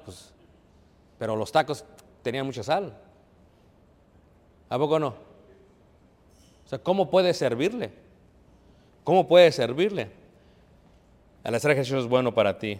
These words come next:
es bueno para tu vida. Pero también tienes que cuidar la parte,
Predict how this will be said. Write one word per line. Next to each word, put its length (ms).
es 80
bueno 200
para 200
tu 100
vida. 220
Pero 120
también 220
tienes 160
que 120
cuidar 320
la 160
parte, 720